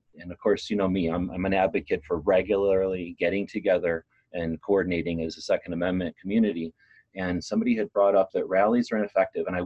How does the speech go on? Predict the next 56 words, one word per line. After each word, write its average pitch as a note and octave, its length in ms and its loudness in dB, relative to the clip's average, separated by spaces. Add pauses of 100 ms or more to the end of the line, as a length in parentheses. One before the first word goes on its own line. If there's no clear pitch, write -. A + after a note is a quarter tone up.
(120)
and F#2+ 80 -4
I, F2+ 140 0 (140)
I G2 40 -6
don't A2 140 2
wanna F#2 380 -2 (520)
get - 160 -8
too F#2+ 240 -6
far F2 120 2
off E2 100 0
'cause - 80 -16
I'm E2+ 140 -4 (120)
supposed F2+ 160 -8
to E2+ 60 -4
be - 20 -2
wrapping E2+ 360 0
up, E2 160 -2
but E2+ 160 0 (400)
I, F2+ 260 0
unfortunately, F#2 800 2
I, E2+ 220 -2 (100)
it F2 140 -8
is F#2+ 200 -6
not G2+ 240 0
unanimous F2 580 -2
that D2+ 140 -6
rallies E2 340 -2
are C#2+ 80 -8
effective. - 380 -8 (160)
If E2+ 140 -12
you F2 120 -2
ask, F#2 300 -2 (220)
I've G2 180 2
asked, D#2 420 -2 (380)
and E2+ 100 -6
if E2 100 -10
you E2+ 120 0
ask F2 240 0
people F#2+ 280 -4
in F2 60 0
the E2 60 -4
Second F2+ 320 -4
Amendment E2+ 260 -2
community, F2 400 2
not F#2+ 260 2
everyone, F2+ 500 0 (200)
the, G#2 100 -8 (180)
the, G#2+ 200 -4
the F2+ 60 -10
people A2+ 260 0
that F2 100 2
run G2 220 0
organizations, F2 840 0
right, E2 160 -6
the F2+ 80 -4
big F#2 220 -8
names, F#2 300 -8